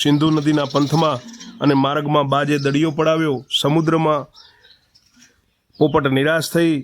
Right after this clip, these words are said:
અને ત્યાંથી વનવાસ જતો રહ્યો અને દરિયાનું વીર્ય મચ્છીએ પીધું અને એ મચ્છીને ગર્ભ રહ્યો. તે માછલી અહીં તણાતી તણાતી આવી અને એ આ મચ્છીએ ઢીંબરે નીકાળી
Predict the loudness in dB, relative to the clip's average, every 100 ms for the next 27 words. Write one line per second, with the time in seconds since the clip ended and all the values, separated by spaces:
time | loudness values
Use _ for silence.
0 | -2 0 2 2 0 0 0 0 0 -2
1 | -2 -2 0 0 0 -4 -8 -18 _ 0
2 | 2 2 2 2 0 0 0 0 0 -2
3 | -2 0 0 0 0 0 0 -4 -12 _
4 | _ -4 0 2 0 -4 -10 -8 2 2
5 | 2 0 0 0 0 0 2 0 0 -2
6 | -6 -6 0 2 2 0 0 0 0 0
7 | 0 0 0 0 2 0 0 0 0 -2
8 | -6 -14 -20 -20 -4 0 2 0 -4 -12
9 | -20 -20 -4 0 0 -2 -4 0 0 0
10 | -4 -14 -20 -20 -20 -20 -20 _ _ -4
11 | 0 0 2 0 0 0 0 0 0 0
12 | 0 0 -2